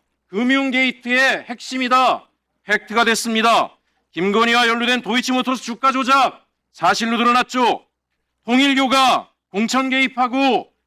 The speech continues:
금품 수수하고 있다. 사실로 드러났습니다. 불안하셔가지고 정신 승리하시고자 유체 이탈 화법을 계속 쓰시는 것을 제가 이해는 하지만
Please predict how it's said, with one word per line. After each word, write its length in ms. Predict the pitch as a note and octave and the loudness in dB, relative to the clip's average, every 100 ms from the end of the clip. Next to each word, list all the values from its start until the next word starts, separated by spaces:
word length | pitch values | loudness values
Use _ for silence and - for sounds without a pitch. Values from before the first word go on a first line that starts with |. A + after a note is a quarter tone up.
| _ G3+ | _ -6
금품 300 | A#3 C4 B3+ | -4 -2 -4
수수하고 440 | B3 B3+ C4+ B3+ | -2 0 0 0
있다. 560 | C4 - C4 B3+ C3 _ _ _ | -4 -2 0 2 0 _ _ _
사실로 500 | - F3 F#3+ A3 G#3+ | -6 0 0 0 0
드러났습니다. 720 | G3+ G3+ F#3 - E3+ C#3 A2 - _ _ _ _ _ _ _ _ _ _ _ _ _ _ _ _ - | 2 2 -2 -4 -8 -6 -6 -8 _ _ _ _ _ _ _ _ _ _ _ _ _ _ _ _ -6
불안하셔가지고 1400 | D#3 G#3+ A3+ A3 A3 G#3+ F#3 G3 G3 G3 G#3+ F#3+ G2 _ _ _ _ _ | 0 2 0 -2 -2 -2 0 2 4 4 2 0 -4 _ _ _ _ _
정신 420 | F3 G#3+ F#3 A#3 | -4 -2 -2 -2
승리하시고자 760 | G#3 A#3 A#3 A#3 G#3+ G#3+ A3+ | -4 -2 0 0 -2 -2 -2
유체 300 | F#3+ G#3 - | -2 -6 -4
이탈 280 | A#3 A3 A#3 | -4 -2 0
화법을 320 | A3 A3+ A3+ | 0 -2 -4
계속 260 | G#3+ G3 A3 | -2 -2 -4
쓰시는 360 | A#3+ A3 A#3 A3 | -8 -6 -4 -2
것을 520 | A3 A3+ A#3+ A#3 - _ | -2 0 0 0 -6 _
제가 220 | - G3 B3 | -4 0 0
이해는 400 | F3 A#3 C4+ A#3+ | -2 -2 0 0
하지만 600 | G#3+ A3+ G#3+ F3+ A3+ | -2 0 0 2 0